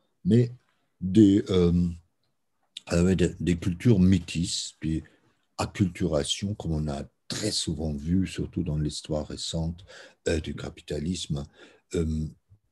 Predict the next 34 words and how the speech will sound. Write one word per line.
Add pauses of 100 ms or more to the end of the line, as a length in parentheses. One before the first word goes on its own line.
(160)
et
même
avant
l'émergence
du
capitalisme,
tout
autour
de
la
Méditerranée,
par
exemple, (480)
euh, (220)
ça
s'est
produit
de,
de,
de,
depuis,
depuis
des,
des,
des,
des, (1400)
euh,
centaines,
des
centaines
d'années,
en
tout
cas.